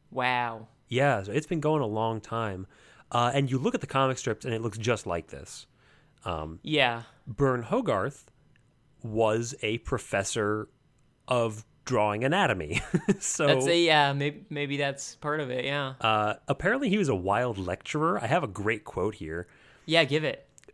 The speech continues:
Speaker 2: "Paint me this sound, a spider walking on his web. What is the music of that sound?"
Speaker 1: <laughs>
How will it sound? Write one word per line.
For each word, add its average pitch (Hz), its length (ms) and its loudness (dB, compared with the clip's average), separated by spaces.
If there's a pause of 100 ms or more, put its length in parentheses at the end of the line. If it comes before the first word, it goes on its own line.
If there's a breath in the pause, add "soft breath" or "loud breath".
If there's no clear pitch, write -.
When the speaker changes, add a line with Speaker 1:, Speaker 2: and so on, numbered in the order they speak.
Speaker 2:
"Paint 185 280 0
me 156 120 4
this 135 200 2
sound, 82 640 -2
a 98 60 -6
spider 127 560 0
walking 110 400 -2
on 92 160 0
his 90 160 -6
web. 80 380 -6 (140 loud breath)
What 160 220 0
is 165 140 0
the 135 80 0
music 120 640 -2
of 92 140 -6
that 92 180 -8
sound?" 90 560 -8 (520)
Speaker 1:
<laughs> - 100 0